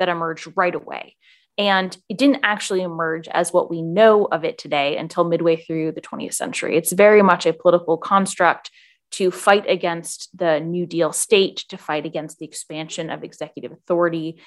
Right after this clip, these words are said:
And it has evolved for very political reasons. Um, because if you take any, you know,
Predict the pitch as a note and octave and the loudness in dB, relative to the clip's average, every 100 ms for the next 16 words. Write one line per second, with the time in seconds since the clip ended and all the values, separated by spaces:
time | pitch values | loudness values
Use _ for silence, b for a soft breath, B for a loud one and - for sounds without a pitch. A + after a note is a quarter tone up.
0 | b - E3+ F3+ F#3+ F#3 F3 A3 B3 F3+ | b -2 -2 2 0 0 -2 4 6 8
1 | E3+ E3 E3 - _ _ _ _ G3+ F#3 | 6 4 -2 -14 _ _ _ _ 2 2
2 | E3 D#3+ F#3 F3+ E3+ E3+ D3+ D#3+ D#3+ D#3 | 2 2 4 4 0 -6 -16 -14 -12 -12
3 | D#3 - - - C#2+ - - b b - | -10 -12 -12 -14 -10 -10 -10 b b -2
4 | G3+ A3 B3+ A#3+ A#3+ A#3 - C4+ - - | 0 4 4 4 2 -4 -4 -6 -4 -2
5 | A#3 B3 A#3+ A#3 A3+ - F#3 D#3+ | 2 4 2 2 -2 -8 -8 -6